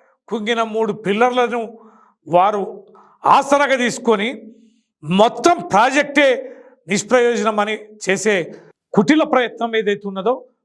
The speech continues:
విష ప్రచారం ఏదైతే ఉందో, దానిని తెలంగాణ ప్రజలు ఇప్పటికైనా అర్థం చేసుకోవాలి.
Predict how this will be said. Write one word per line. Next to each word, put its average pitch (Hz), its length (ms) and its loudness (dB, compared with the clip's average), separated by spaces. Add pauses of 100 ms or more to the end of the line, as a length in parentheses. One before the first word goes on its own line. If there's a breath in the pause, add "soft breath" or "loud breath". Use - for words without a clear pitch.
(120)
విష 202 180 2
ప్రచారం 247 560 0
ఏదైతే 196 300 -8
ఉందో, 262 380 -4 (480)
దానిని 202 280 -4
తెలంగాణ 208 540 -2
ప్రజలు 185 340 -4
ఇప్పటికైనా 196 520 -2
అర్థం 160 200 -4
చేసుకోవాలి. 196 640 -2